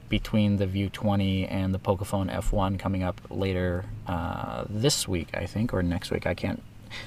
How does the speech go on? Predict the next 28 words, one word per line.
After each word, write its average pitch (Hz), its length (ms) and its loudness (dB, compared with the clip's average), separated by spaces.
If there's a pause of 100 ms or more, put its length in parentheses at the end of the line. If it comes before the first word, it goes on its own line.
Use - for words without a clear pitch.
(120)
don't 131 140 8
know 120 80 10
when 110 160 8
I'm 95 100 6
gonna 95 140 2
finish 101 280 0
it 98 80 2
up, 90 220 6 (440)
but, 104 240 8 (320)
um, 98 600 6 (320)
it's, - 580 6 (540)
I 117 140 12
would 160 180 8
say, 127 680 10
probably 131 420 8
not 110 460 6
as 113 180 0
good 113 380 2
as 104 420 0
the 107 100 0
View 107 240 4
twenty 113 460 2
as 107 160 0
far 104 160 2
as 101 100 -2
camera 104 380 -2
quality 98 440 0
goes, 104 360 0